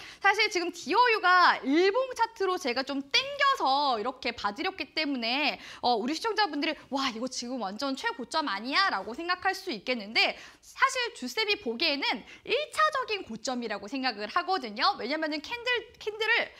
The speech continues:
어, 지금 차트를 열심히 이렇게 땡겨서 봤을 때는 여기 앞전에 최고점 구간이 더 높습니다. 그래서 이러한 지금 캔들들이 또 단기, 그러니까 단기 고점에서 떴을 때 우리가 그래도 머리 구간을, 일 차적인 머리 구간을 찾아서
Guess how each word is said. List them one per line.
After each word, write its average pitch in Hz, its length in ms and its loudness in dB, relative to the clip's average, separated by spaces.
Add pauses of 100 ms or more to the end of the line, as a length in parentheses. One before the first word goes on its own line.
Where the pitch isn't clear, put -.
(220)
어, 247 100 -2
지금 247 400 -4
차트를 466 640 0
열심히 480 320 0
이렇게 311 120 -10
땡겨서 539 520 2
봤을 - 360 -2
때는 269 320 -2 (200)
여기 381 240 2
앞전에 311 480 0
최고점 523 580 -4
구간이 254 300 -2
더 262 100 -6
높습니다. 185 640 -10
그래서 233 300 -2 (180)
이러한 403 440 4
지금 254 280 -6
캔들들이 453 560 -2
또 339 140 -8
단기, 285 800 -4
그러니까 - 220 -6
단기 302 640 -2
고점에서 494 960 -2
떴을 226 480 -6
때 226 100 -2
우리가 247 720 2
그래도 269 500 -4 (240)
머리 240 300 -2
구간을, 208 500 -6
일 381 120 -6
차적인 339 360 -4
머리 226 320 -2
구간을 381 280 0
찾아서 233 500 2